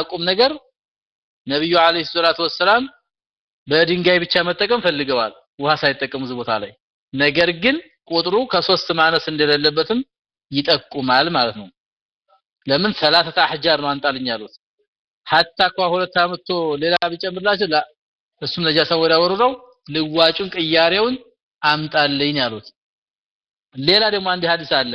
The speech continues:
ምን የሚላል? አመራ ረሱሉላህ፣ አ፣ አ፣ ነሃና ረሱሉላህ ሰለላሁ ዐለይሂ ወሰለም አነስተንጂ ቢአቀለ ሚን ሰላሰቲ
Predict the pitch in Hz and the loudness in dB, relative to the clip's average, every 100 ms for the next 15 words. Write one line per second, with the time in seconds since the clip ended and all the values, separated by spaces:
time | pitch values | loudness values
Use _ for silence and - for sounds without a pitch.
0 | 117 143 165 170 196 247 269 - _ _ | -8 -8 -6 -2 0 0 -2 -14 _ _
1 | _ _ _ _ _ _ _ _ 139 160 | _ _ _ _ _ _ _ _ 0 2
2 | 170 175 170 170 175 185 220 233 - _ | 4 4 4 2 -2 2 2 2 -4 _
3 | _ _ _ _ _ _ _ _ _ _ | _ _ _ _ _ _ _ _ _ _
4 | _ _ - 143 139 131 127 123 120 120 | _ _ -16 -10 -8 -6 -6 -6 -6 -6
5 | 120 117 _ - 139 143 143 - - 160 | -8 -10 _ -4 0 0 -2 -10 -4 0
6 | 180 190 190 185 190 190 185 180 190 233 | 4 4 2 0 0 -2 0 -2 0 0
7 | 247 - 180 185 180 190 180 180 180 175 | 0 0 2 0 -2 0 0 2 4 4
8 | 185 180 202 220 175 170 170 165 160 | 4 2 -2 -2 -4 -2 2 2 2